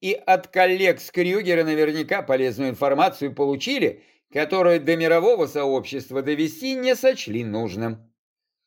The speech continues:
Шульгин изобразил самую очаровательную из своих улыбок,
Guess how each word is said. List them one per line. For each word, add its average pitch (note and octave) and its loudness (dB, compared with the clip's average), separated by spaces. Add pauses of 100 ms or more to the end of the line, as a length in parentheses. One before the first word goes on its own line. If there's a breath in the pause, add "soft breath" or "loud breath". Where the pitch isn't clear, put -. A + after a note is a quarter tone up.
(300)
Шульгин E3+ 2
изобразил E3 2
самую D#3 2
очаровательную A3 -4
из - -10
своих F3 0
улыбок, A#3 2